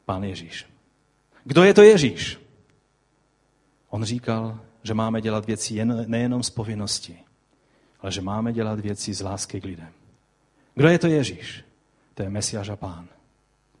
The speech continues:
„Mohu vám o něm říct?“ A cestou tou druhou mílí ten chlapec měl možnost říct o svém pánu všechno.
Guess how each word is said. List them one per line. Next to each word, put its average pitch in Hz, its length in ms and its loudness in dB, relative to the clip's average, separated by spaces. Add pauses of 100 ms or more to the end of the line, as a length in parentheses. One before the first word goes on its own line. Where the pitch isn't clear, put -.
(180)
„Mohu 107 220 -4
vám 104 160 -6
o 107 60 -8
něm 110 180 -4
říct?“ 110 380 -10 (1900)
A - 80 -12
cestou 156 380 4
tou 139 180 4
druhou 135 280 6
mílí 127 440 2 (1600)
ten 107 140 -10
chlapec 117 640 -4 (240)
měl 107 180 -6
možnost 104 400 -4
říct 104 360 -8
o 107 60 -14
svém 95 260 -10
pánu 98 280 -6
všechno. 92 380 -12